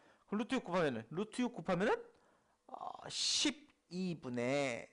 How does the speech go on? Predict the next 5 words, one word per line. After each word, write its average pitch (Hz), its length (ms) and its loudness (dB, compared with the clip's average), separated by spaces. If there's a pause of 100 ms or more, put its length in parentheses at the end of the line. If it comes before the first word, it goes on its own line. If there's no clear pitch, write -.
삼 277 540 0 (500)
루트 220 640 -2 (340)
육 247 420 0
에이가 180 420 6
돼버렸겠지. 143 1200 4